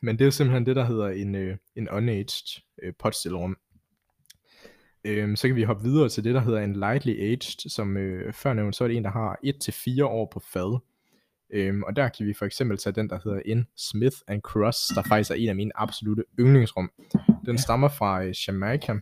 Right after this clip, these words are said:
Speaker 1: hvor at den er lavet på den her Navy Style, jeg også snakkede om før, hvor den har fireoghalvtreds komma fem procent alkohol. Men den er faktisk lige lidt ekstra, den her, og helt op på syvoghalvtreds procent. Generelt set, så, øh, de her pot still rum,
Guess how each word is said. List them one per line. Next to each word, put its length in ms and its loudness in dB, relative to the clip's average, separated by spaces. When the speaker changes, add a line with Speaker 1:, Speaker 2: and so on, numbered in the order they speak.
Speaker 1:
hvor 300 0
at 100 -4
den 120 -2
er 40 -4
lavet 240 0
på 60 -8
den 180 -2
her 100 -2
Navy 400 2
Style, 460 -4
jeg 80 -4
også 160 2
snakkede 260 -4
om 100 -6
før, 220 -2
hvor 160 -4
den 140 -10
har 280 -6
fireoghalvtreds 460 2
komma 180 -2
fem 160 2
procent 280 -4
alkohol. 400 -2
Men 100 -2
den 100 6
er 40 6
faktisk 260 4
lige 120 4
lidt 180 2
ekstra, 260 0
den 160 0
her, 80 0
og 220 -2
helt 260 0
op 180 -2
på 260 -2
syvoghalvtreds 840 -2
procent. 520 -10
Generelt 400 4
set, 260 0
så, 120 -4
øh, 200 -4
de 80 -6
her 120 -2
pot 160 -4
still 300 -6
rum, 260 -6